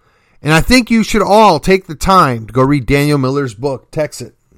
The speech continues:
How Texas Can Be Independent Con-, Country Once Again. And if you really are feeling motivated, huh, you can read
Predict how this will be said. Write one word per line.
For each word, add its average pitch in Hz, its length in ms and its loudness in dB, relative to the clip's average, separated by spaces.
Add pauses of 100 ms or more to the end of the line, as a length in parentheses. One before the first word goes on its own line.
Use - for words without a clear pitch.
(140)
How 143 420 -10 (540)
Texas 135 380 -14
Can 139 140 -14
Be 139 160 -12
Independent 135 460 -14
Con-, 147 500 -18
Country 170 320 -10
Once 131 240 -10
Again. 143 360 -8 (760)
And 165 160 -2
if 170 100 -2
you 170 120 -4
really 202 320 0
are 165 80 2
feeling 156 340 -6
motivated, 151 560 -6 (580)
huh, 214 200 -12 (400)
you 247 100 -14
can 196 160 -8
read 196 320 -4